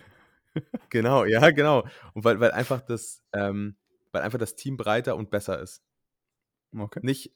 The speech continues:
Speaker 2: Einzelspieler, aber das Team ist breiter und besser. Ähm, die Defense hat wahnsinnig gut gespielt jetzt, äh,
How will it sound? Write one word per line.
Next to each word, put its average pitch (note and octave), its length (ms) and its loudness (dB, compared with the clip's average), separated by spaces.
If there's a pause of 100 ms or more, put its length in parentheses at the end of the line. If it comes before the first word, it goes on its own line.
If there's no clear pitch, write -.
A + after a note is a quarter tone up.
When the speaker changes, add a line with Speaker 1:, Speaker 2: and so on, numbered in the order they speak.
Speaker 2:
Einzelspieler, A#2+ 880 -6 (160)
aber G#2 160 -6
das G2+ 100 -12
Team - 160 -14
ist G#2 80 -14
breiter B2 540 -4 (340)
und G2 100 -14
besser. A#2 460 -4 (540)
Ähm, G2 500 -4
die G#2+ 100 -4
Defense B2 400 -6
hat A2 300 -8 (200)
wahnsinnig A2+ 600 -4
gut A#2+ 160 -10
gespielt A2+ 480 -8
jetzt, G#2+ 420 -8
äh, G2 300 -6